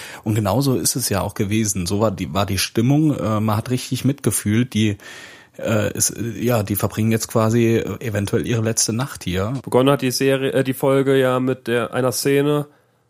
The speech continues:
Speaker 2: von jemandem, der gar nicht eigentlich wusste, ob er überhaupt mitkämpfen darf bei der Schlacht.
Speaker 1: Mit Jaime meinst du?
Speaker 2: Ja.
Speaker 1: Ja. Äh, gut, man hat diese, äh, äh, diese Verhandlungen in Anführungszeichen, äh,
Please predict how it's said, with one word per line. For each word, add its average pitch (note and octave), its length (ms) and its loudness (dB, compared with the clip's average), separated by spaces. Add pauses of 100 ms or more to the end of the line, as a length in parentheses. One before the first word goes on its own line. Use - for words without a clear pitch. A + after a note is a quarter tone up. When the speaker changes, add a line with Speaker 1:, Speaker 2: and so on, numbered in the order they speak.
(100)
Speaker 2:
von B2+ 360 2
jemandem, C3 360 4
der B2+ 100 4
gar C3+ 140 6
nicht D#3+ 120 2
eigentlich C#3+ 240 2
wusste, E3+ 320 2
ob A#2 120 2
er B2+ 120 4
überhaupt B2+ 340 2
mitkämpfen B2 680 -2 (100)
darf G#2 560 -2 (320)
bei - 100 -6
der A#2 100 -4
Schlacht. A2 480 -6 (420)
Speaker 1:
Mit C3 240 0
Jaime D#3 320 2
meinst F#2+ 400 -4
du? A2+ 200 -4
Speaker 2:
Ja. A2+ 160 -10 (260)
Speaker 1:
Ja. G#2 340 -2 (580)
Äh, A#2+ 160 4
gut, F3+ 300 -2
man C3+ 120 2
hat E3 120 -2
diese, E3 580 4
äh, A2+ 800 0
äh, G#2 40 -4
diese G#2 320 -2
Verhandlungen G2 1040 0
in E2+ 100 -4
Anführungszeichen, G2+ 1160 -2
äh, G2+ 320 -4